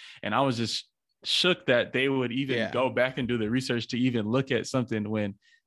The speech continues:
Speaker 1: I'm so f-, I was, like, years removed from high school and,
Speaker 2: Mm-hmm.
Speaker 1: like, a
Speaker 2: It's
Speaker 1: com-,
Speaker 2: kinda interesting.
Speaker 1: almost a completely different player at the, at
Speaker 2: Yeah.
Speaker 1: that point, as
Speaker 2: Right.
Speaker 1: far as, like, I really have become a linebacker truly,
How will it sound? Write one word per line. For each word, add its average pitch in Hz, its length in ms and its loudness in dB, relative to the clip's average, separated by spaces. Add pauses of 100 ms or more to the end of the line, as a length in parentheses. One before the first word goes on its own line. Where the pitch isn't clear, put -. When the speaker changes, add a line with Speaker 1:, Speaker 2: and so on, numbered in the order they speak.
(120)
Speaker 1:
I'm 135 200 2
so 139 200 0
f-, - 100 -4
I 127 120 0
was, 120 240 0
like, 110 180 -2
years 127 340 0
removed 127 280 0
from 127 120 -4
high 139 260 0
school 117 280 0
and, 113 180 -2
Speaker 2:
Mm-hmm. 107 140 -4
Speaker 1:
like, 107 160 -4 (1120)
a 120 60 -4
Speaker 2:
It's 117 80 -8
Speaker 1:
com-, 135 120 0
Speaker 2:
kinda 147 160 0
interesting. 135 260 -4
Speaker 1:
almost 170 260 2
a 151 60 2
completely 143 420 -2
different 135 400 -4
player 143 320 0
at 117 180 -2
the, 127 200 -4
at 120 160 -4
Speaker 2:
Yeah. 117 180 2
Speaker 1:
that - 120 -12
point, 143 360 -4
as 113 200 -8
Speaker 2:
Right. 123 100 2
Speaker 1:
far 117 140 2
as, 107 120 -6
like, 107 220 -6 (320)
I 127 100 0
really 117 560 -2
have 113 300 -4
become 120 280 -4
a 107 140 0
linebacker 113 580 0
truly, 110 480 0